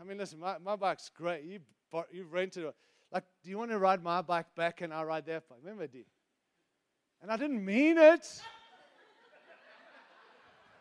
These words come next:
And he said, "Yeah, I do."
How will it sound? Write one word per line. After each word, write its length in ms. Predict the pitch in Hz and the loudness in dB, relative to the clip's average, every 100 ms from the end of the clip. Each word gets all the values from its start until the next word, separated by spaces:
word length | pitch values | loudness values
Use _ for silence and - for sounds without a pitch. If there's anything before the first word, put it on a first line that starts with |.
| _ _ _ 392 294 294 262 _ _ _ _ _ _ _ | _ _ _ -20 -20 -20 _ _ _ _ _ _ _ _
And 140 | 247 320 | 2 6
he 100 | 359 | 8
said, 200 | 381 339 | 6 8
"Yeah, 460 | 349 381 370 220 - | 12 12 12 10 4
I 100 | 233 | 4
do." 400 | 349 392 403 247 | 10 12 12 8